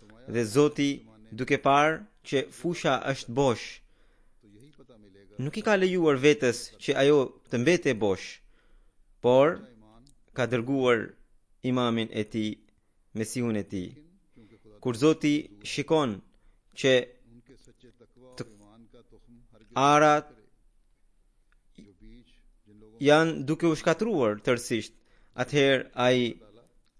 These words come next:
mbjell një arë të tje-, tjetër. Siç ai tha në Kuranin famlart, "In-, ne jemi që kemi zbritur këtë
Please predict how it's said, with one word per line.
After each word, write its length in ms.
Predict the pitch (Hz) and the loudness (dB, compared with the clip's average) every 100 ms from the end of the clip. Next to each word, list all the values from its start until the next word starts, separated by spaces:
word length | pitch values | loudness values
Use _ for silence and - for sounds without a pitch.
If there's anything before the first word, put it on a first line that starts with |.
| _ | _
mbjell 520 | 113 113 123 135 117 104 101 _ 123 - _ _ _ _ _ _ _ _ _ _ _ _ _ _ _ _ _ _ 127 | -8 -4 4 4 4 -6 -18 _ _ -20 _ _ _ _ _ _ _ _ _ _ _ _ _ _ _ _ _ _ -8
një 120 | 127 | -2
arë 280 | 135 127 117 | 0 0 -2
të 80 | 120 | -10
tje-, 240 | - 175 - | -8 -10 -8
tjetër. 340 | - 202 - 95 - _ _ _ _ _ _ | 0 0 0 -6 -10 _ _ _ _ _ _
Siç 240 | - 147 - | -6 -6 -4
ai 220 | 147 139 | 0 2
tha 260 | 131 - 120 117 117 - | 2 0 2 0 -2 -12
në 100 | 117 | -10
Kuranin 380 | 113 127 120 120 | -6 -2 0 -2
famlart, 560 | 113 110 107 107 101 - | -4 -4 0 0 -2 -6
"In-, 220 | 151 131 - - | -8 -8 -10 -12
ne 240 | 127 127 175 | -2 2 4
jemi 400 | 185 160 147 123 107 - - _ _ _ | 4 2 0 -2 -6 -10 -20 _ _ _
që 160 | 143 135 | -2 -2
kemi 280 | 135 123 120 | 0 -2 -2
zbritur 440 | 110 139 139 123 | 0 -2 0 -6
këtë 280 | 113 - 110 | -8 -2 0